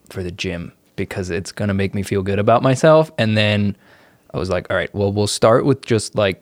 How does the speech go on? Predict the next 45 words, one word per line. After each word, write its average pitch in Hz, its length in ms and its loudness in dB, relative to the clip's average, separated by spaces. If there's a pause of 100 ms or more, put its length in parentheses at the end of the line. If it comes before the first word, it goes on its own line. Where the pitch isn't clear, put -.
(140)
the 101 100 -2
college's 95 600 0
gym 90 460 -6
because 92 320 -10
the 92 180 -10
theater 92 440 -6
that 92 180 -4
I 90 60 -6
work 92 260 -6
at - 260 -8
is - 140 -14
owned 92 240 -12
by - 140 -10
the - 80 -8
college, - 420 0
so - 100 -10
I 92 80 -6
can 104 140 -10
go 98 140 -4
for - 120 -12
free." 104 240 -2
And, 101 60 -4
like, 107 140 -2
the 120 100 -2
day 113 260 4
I 123 60 4
was 123 160 2
gonna 117 160 2
get 117 180 0
my 113 180 0
I 101 140 0
D 107 420 -4 (1040)
to, - 80 -4
like, 95 260 -4 (220)
have 104 260 0
<laughs> - 40 -4
access - 480 -2
to 127 120 0
the 110 60 2
gym, 127 160 2
I 143 40 4
was 147 60 4
like, 151 120 4 (160)
"It's - 80 -16
great. 202 280 4